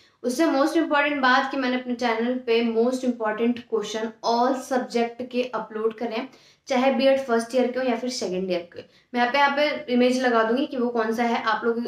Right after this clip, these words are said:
बाकी सबका उनका link description box में मिल जाएगा, एक बार checkout कीजिएगा।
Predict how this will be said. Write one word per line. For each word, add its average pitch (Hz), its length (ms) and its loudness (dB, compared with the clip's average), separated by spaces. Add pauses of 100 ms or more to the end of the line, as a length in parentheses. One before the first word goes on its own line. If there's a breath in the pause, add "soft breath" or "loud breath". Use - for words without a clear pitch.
(160)
बाकी 220 240 -6
सबका 254 280 0
उनका 247 240 2
link 254 260 2
description - 440 -2
box 277 240 0
में 302 80 -2
मिल 277 160 0
जाएगा, 285 220 0
एक 277 80 -2
बार 269 120 0
checkout 262 320 -2
कीजिएगा। 269 420 -4